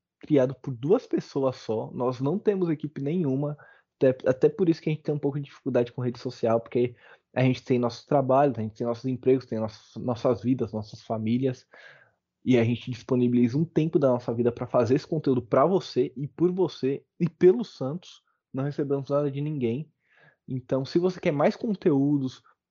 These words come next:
com mais qualidade, podcasts mais rápidos, por exemplo, se eu não precisasse trabalhar amanhã, eu teria editado esse podcast e você receberia ele hoje, dia onze.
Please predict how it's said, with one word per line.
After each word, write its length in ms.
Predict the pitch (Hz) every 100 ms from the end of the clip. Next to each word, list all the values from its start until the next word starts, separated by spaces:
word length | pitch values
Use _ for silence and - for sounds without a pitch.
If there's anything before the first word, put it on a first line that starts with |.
| _
com 80 | 143
mais 320 | 139 160 214
qualidade, 880 | - 202 151 123 123 131 131 131 127 _ _
podcasts 500 | 143 135 156 151 -
mais 260 | 147 202
rápidos, 840 | - 131 156 - 156 127 110 - _ _ _ _ _ _
por 160 | - 160
exemplo, 320 | 147 123 -
se 80 | 151
eu 40 |
não 40 |
precisasse 420 | 160 170 139 131 -
trabalhar 360 | 127 120 113
amanhã, 500 | 110 107 113 160 294 - _ _
eu 100 | -
teria 300 | 101 107 101
editado 300 | 101 - 113
esse 120 | 113 -
podcast 500 | 135 - - 127 185
e 40 |
você 180 | 190 202
receberia 460 | 190 185 160 139 139
ele 280 | 165 370 427
hoje, 260 | 175 175
dia 180 | 175 262
onze. 440 | 156 165 143 107